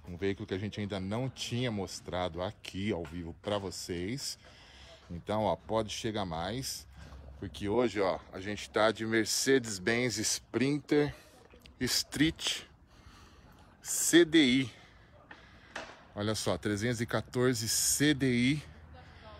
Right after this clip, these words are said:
a nova geração da Sprinter, pra vocês aqui na Agência Transporta Brasil,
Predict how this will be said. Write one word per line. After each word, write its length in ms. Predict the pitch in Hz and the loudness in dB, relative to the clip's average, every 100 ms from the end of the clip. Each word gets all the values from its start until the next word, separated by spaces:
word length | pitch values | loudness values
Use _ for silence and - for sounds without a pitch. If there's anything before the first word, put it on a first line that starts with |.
| - - - - | -20 -20 -16 -6
a 120 | 98 | 0
nova 340 | 110 123 113 | 4 4 4
geração 680 | 107 123 113 104 - 135 131 | 2 2 2 2 0 0 0
da 160 | 117 139 | 0 2
Sprinter, 840 | 120 - - 117 131 127 165 165 - - | 2 -2 -2 -2 -2 2 2 2 -4 -12
pra 160 | - 127 | -4 -2
vocês 640 | 117 104 - 127 131 117 | 0 -2 -2 0 0 2
aqui 500 | 123 110 - 123 127 - - - - - - - | 0 -2 -4 -2 -2 -4 -16 -16 -16 -16 -16 -4
na 160 | 117 113 | 0 0
Agência 360 | 101 113 - | 0 -2 -2
Transporta 520 | 104 110 95 101 - 104 | -4 -6 -4 -4 -2 0
Brasil, 500 | 104 95 101 127 | 0 0 0 0